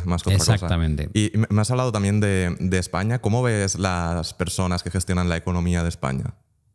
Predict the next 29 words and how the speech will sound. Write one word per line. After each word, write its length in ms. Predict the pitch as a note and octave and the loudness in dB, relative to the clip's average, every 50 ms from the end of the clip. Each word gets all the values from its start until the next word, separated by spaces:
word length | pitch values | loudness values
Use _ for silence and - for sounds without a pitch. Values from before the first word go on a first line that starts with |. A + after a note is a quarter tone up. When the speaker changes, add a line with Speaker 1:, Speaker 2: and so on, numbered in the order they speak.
| _ _ _ _ _ _ _ _ _ | _ _ _ _ _ _ _ _ _
Speaker 2:
Un 140 | - A#2 A2+ | -12 -6 -2
desastre. 640 | F#2+ F#2 - - F#2+ - - - F#2 - - - _ _ _ _ _ _ - | -2 0 2 4 2 2 2 0 -4 -4 -6 -12 _ _ _ _ _ _ -2
Speaker 1:
Un 140 | F#2 F#2 | 2 2
desastre. 180 | F#2 F#2 F#2+ F2+ | 2 4 2 2
Speaker 2:
Creo 100 | F#2 F#2 | 2 2
que 100 | - F#2 | 0 -2
son 180 | E2+ - F#2 F2 | 0 0 2 2
un 100 | E2+ D#2+ | 2 2
desastre. 600 | D#2 - - - - F2+ - - - F#2 F#2+ - _ _ _ _ _ _ _ _ _ _ _ _ - | 0 0 0 0 0 -2 -2 -4 -8 -10 -12 -16 _ _ _ _ _ _ _ _ _ _ _ _ -12
Yo, 520 | F#2+ F2+ F#2+ G2+ G#2 G#2 G#2 G#2 D#2 - - - | -2 2 2 4 4 4 2 0 -2 -4 -6 -4
la 140 | F#2+ F2+ F2+ | -2 0 2
ministra 420 | F#2 F#2+ G2+ G2+ F2 - - A2 | 2 4 4 4 2 2 0 -2
actual, 480 | G2+ - _ - G#2 G#2+ A2 A2+ G#2+ - | -2 0 _ 2 2 2 2 0 0 0
Calviño, 440 | - G2 G2+ G2+ G#2+ G#2 G#2+ G#2+ | 0 0 2 2 4 4 4 4
yo 320 | G#2 F#2+ F#2 F#2+ F#2 F2+ E2 | 4 4 2 2 2 0 0
no 220 | F2 F2+ F#2 F2+ | -2 0 0 0
sé, 200 | - - F2 E2+ | 0 0 -2 -4
cuando 300 | - - E2+ E2+ F2 E2+ | -2 0 0 2 2 2
la 60 | F2 | 2
oigo 140 | G2 F#2+ F#2+ | 4 4 4
hablar 320 | F#2+ F#2+ F#2+ G2 G2+ G#2 G#2 | 4 4 2 2 4 2 2
a 60 | F#2+ | 2
veces 300 | F#2 F#2 - G#2+ F#2 - | 0 0 0 -2 -2 0
pienso, 260 | - G2+ F#2 - G#2+ | 2 0 2 2 2
"¿Dónde 220 | F2+ F2+ F#2+ F#2 | 2 4 4 4
ha 0 | |
estudiado 340 | F2 - - F#2+ F2+ F#2+ F2+ | 2 2 0 2 2 4 2
esta 160 | E2+ - G2 | 2 2 0
tía?". 320 | F2+ - F#2+ F#2+ E2+ E2+ | 2 2 2 2 2 0